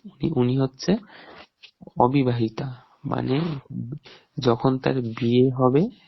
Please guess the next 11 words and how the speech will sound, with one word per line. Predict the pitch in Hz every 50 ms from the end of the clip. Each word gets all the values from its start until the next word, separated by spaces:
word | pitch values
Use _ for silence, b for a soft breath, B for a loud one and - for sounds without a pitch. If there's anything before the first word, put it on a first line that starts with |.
| b _ -
সেই | - 143 123 120
সময় | 120 - - 120 123 131 147 180 208 - - - - - - - - - - - - - - - - -
কোনোভাবে | - - 120 123 127 123 131 127 123 131 139
তার | - - 139 131
বাবা | 120 127 117 117 117 131 131 - _
পণ | - 127 120 120 120 123 123
দিতে | 123 127 123 127 - 135
পারেননি, | - - 123 123 123 123 123 131 135 143 175 233 - _ b b b b b b _ _ _
সেই | - 135 123 117
জন্য | - - 127 127 135 147 160 185 208 - b b b b b b _
ওই | 101 120